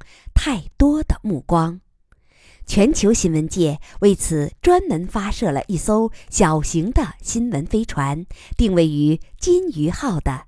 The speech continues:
上方。新闻飞船释放了五颗摄像卫星，可以由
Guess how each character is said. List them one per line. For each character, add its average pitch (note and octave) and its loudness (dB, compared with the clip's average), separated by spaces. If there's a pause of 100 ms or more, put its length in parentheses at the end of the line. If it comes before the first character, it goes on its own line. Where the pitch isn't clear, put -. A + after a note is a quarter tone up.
上 A#3+ -4
方。 D#3+ -2 (1500)
新 A3+ 2
闻 F#3+ 4
飞 G#3+ 0
船 D3+ -2
释 A3 -2
放 G3+ 0
了 D3+ -2
五 F3 4
颗 E4+ -2
摄 - -2
像 D3 -2
卫 D#3+ 0
星， A#3+ -4 (320)
可 G3+ 2
以 G3+ 0
由 D#3+ 2